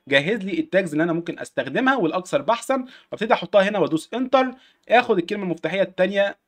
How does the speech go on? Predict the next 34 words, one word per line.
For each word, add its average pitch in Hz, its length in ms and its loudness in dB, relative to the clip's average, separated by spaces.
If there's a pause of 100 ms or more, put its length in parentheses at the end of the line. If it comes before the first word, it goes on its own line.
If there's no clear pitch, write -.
بالشكل 156 400 -4
ده 185 340 2 (260)
كوبي 202 440 2
واروح 139 360 0
احطها 151 320 0
هنا 170 140 -2
وادوس 127 280 -8
انتر، 247 400 2 (340)
وهكذا 208 760 4
وهكذا. 160 520 2 (280)
حلو، 277 300 4
يبقى 147 180 2
دي 180 120 -2
هي 190 140 2
الكلمات 165 520 -4
المفتاحيه 226 580 2
المناسبه 202 480 -2
للمنشور 160 800 0 (100)
بتاعي. 127 400 -4 (320)
حلو 262 260 4
قوي، 135 140 2
مجرد 269 300 4
ما 233 120 2
انا 262 120 0
خلصت 180 380 0
الكلام 196 280 2
ده 170 60 0
كله 277 260 0
محتاج 226 320 0
ان 196 80 -4
انا 202 120 -4
احول 247 500 0
العنوان 165 420 0
ده 269 200 4